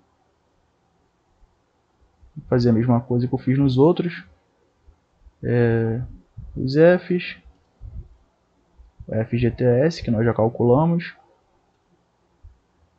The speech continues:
Eu poderia deixar assim? Não sei. Vamos colocar entre parênteses, né? Beleza?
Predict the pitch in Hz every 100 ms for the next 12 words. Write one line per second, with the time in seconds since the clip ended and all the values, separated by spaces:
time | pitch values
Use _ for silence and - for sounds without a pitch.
0 | _ _ - _ - - 165 147 139 127
1 | 117 - - 180 151 - _ _ - _
2 | _ _ _ - - - 123 156 - -
3 | _ _ _ _ _ _ _ _ _ _
4 | - 170 - 135 - 113 110 107 110 123
5 | - 117 117 160 156 156 135 147 - -
6 | - _ _ _ _ - - - _ _
7 | _ _ - - 117 143 156 185